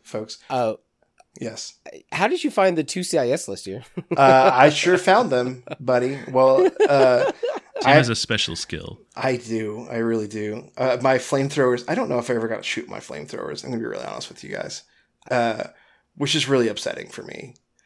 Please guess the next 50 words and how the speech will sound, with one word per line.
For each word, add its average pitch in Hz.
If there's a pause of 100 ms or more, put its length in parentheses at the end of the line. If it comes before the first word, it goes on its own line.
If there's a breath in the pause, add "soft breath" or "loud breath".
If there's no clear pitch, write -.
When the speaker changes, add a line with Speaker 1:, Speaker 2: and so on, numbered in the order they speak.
(360 soft breath)
Speaker 1:
Uh, 156
that's 185
not 185
true. -
Hold 143
on. 127
I 143
shot 156
Speaker 2:
Because 143
you 151
Speaker 1:
them. 127
Speaker 2:
surely 226
had 180
all 160
the 160
chances 151
to 127
use 117
them 107
on 101
this 101
next 107
list. 87
Speaker 1:
I 127
shot 143
them, 139
but 120
they 123
only 127
went 123
against, 117
like, 104
single 117
wound 107
model -
or 117
single 123
unit 110
models. -
So 117
I 113
never 113
got 110
Speaker 2:
Right. 110
Speaker 1:
to 113
use, 104
like, 104
the -
Speaker 3:
Oh. 85
Speaker 1:
full, 110